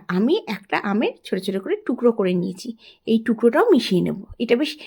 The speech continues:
খাওয়ার সময় না মুখে পড়লে কিন্তু খেতে ভাল লাগে, যেরকম চোকো চিপস খেতে ভাল লাগে, আহ, টুটি ফুটি, সেরকম এটা কিন্তু দাঁতের মধ্যে পড়লে খুব খেতে ভাল লাগে। অবশ্যই এই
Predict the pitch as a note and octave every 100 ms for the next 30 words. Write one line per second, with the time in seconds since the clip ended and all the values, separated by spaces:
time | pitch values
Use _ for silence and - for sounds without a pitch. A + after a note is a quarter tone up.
0 | - - - A3 B3+ - F4 B4+ C4+ A3
1 | C4 A#3+ C#4 D#4 D4+ E4 - G#3 G3+ F3+
2 | - F#3+ G#3+ C4 - A#3 A#3+ B3 A#3 -
3 | A3+ A3+ A3 G#3+ A3 - - - - -
4 | G#3 G3+ G#3+ G#3 G3+ G#3+ - - G3+ G3
5 | F3+ F3+ F3+ G3+ A#4 A#3 G3+ - F3 G3
6 | A3+ G#3+ C#4+ E4+ - F4 G3 F#3 F#3+ F#3+
7 | G3 G3 A3+ A3 - C4+